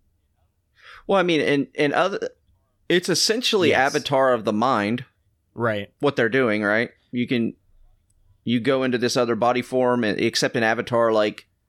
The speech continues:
Speaker 1: the touching and stuff is real, but it's not real. It's just
Speaker 2: Yeah.
Speaker 1: through the synapses in your
Speaker 2: Um,
Speaker 1: brain.
Speaker 2: I think this is clever, but,
Speaker 1: So
Speaker 2: like, they've, they've used this before. They're, this is, to me, they're treading in the same
Speaker 1: I
Speaker 2: waters
Speaker 1: gotcha.
Speaker 2: they've treaded before, and they've done better before,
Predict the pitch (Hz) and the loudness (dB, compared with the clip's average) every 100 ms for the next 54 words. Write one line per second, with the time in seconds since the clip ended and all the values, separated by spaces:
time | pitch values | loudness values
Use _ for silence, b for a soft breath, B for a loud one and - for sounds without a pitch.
0 | _ _ _ 117 - 131 - 127 117 - | _ _ _ -8 -2 -4 -2 -2 0 0
1 | - 117 110 95 95 113 196 139 113 - | 0 -2 -2 -8 -2 0 2 2 -2 -2
2 | 131 175 98 135 131 113 - 135 - 135 | 0 0 2 2 2 0 -2 -2 -2 -2
3 | 110 - 113 113 110 107 104 98 92 120 | 0 0 0 -2 -2 -4 -4 -4 -2 -2
4 | 117 95 101 147 196 262 262 202 170 - | -2 -2 -6 -6 -6 -4 -4 -2 -4 -2
5 | 165 170 180 147 143 110 107 104 151 131 | -2 0 -2 -2 0 2 2 2 0 -4
6 | - - 151 147 139 143 123 110 113 - | -20 -4 -2 0 0 -2 -2 -8 -8 -10
7 | 98 85 76 107 - 127 135 127 151 160 | -10 -8 -12 -16 -6 -2 0 0 -2 -4
8 | 139 117 - 156 151 135 123 117 - 123 | -6 -8 -10 -4 -2 0 -2 -2 -2 -2
9 | 120 113 110 - 117 110 110 98 90 98 | -2 -4 -8 -6 -4 -4 -2 -2 -2 -4
10 | 101 98 - 107 98 92 92 - 101 98 | -8 -10 -6 -4 -4 -8 -14 -10 -8 -8
11 | 92 - _ _ - 135 135 127 127 117 | -10 -14 _ _ -6 -2 0 0 -2 -4
12 | 107 104 98 95 101 _ _ _ _ _ | -4 -4 -4 -6 -10 _ _ _ _ _
13 | _ - 107 82 - 110 | _ -12 -10 -12 -14 -20